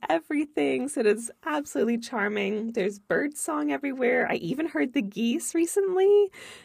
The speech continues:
That was exciting, and I can see little green shoots of leaves on different plants. So far, it's all the low-lying plants. So saplings, shrubs. I think I even saw a little bit of green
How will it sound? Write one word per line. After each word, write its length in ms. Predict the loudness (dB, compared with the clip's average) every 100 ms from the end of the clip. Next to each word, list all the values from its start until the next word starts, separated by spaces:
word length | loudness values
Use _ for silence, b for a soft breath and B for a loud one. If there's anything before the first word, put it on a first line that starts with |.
| B _ 0
That 240 | 2 4
was 240 | 4 4 4
exciting, 840 | 2 4 4 6 6 4 2 0
and 120 | 0
I 80 | 0
can 220 | 0 -4
see 400 | -2 -4 2 4
little 380 | 4 4 4 4
green 560 | 2 -4 -2 0 2 0
shoots 500 | -2 0 0 0 0
of 240 | 0 0
leaves 580 | -2 -2 -2 0 0 0
on 260 | 0 2 2
different 440 | 0 -2 -4 -4
plants. 600 | -2 0 0 0 0 -2 -4 B B B
So 340 | -4 2 2 2
far, 540 | 4 6 8 6 4 -2 B B
it's 180 | -2 0 4
all 220 | 4 4
the 100 | 4
low-lying 880 | 4 4 4 4 2 4 2 0 -4 -8
plants. 560 | -4 -2 -2 -4 -8 -4
So 640 | -2 2 4 4 2 0 -6 _ _ _ _ _ -6
saplings, 1000 | -2 0 0 0 0 0 0 0 0 -2
shrubs. 680 | -6 -2 4 4 6 2 0 -2
I 100 | 0
think 200 | 0 0
I 40 |
even 240 | 2 0
saw 240 | 0 2 4
a 40 |
little 180 | 4 2
bit 140 | 0
of 120 | 0 0
green 480 | 2 2 2 0